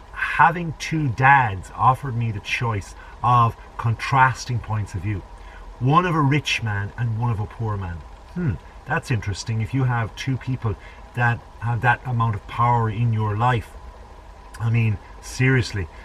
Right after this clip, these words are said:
you're going to look up to both of them, perhaps in different ways, and it's going to, well,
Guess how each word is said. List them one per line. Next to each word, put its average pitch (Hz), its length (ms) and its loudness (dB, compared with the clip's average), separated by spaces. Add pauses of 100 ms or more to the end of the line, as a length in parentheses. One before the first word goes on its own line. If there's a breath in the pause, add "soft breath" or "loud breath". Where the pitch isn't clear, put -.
(160 loud breath)
you're 120 240 4
going 123 300 2
to 110 100 -2
look 107 160 -2
up 127 200 0
to 110 100 -2
both 113 300 0
of 107 60 -4
them, 98 160 -4
perhaps 131 460 -2
in 110 80 2
different 104 320 -2
ways, 131 480 2 (340 loud breath)
and 123 460 2
it's - 380 -8 (160)
going 117 340 0 (140)
to, 110 240 0
well, 104 340 -4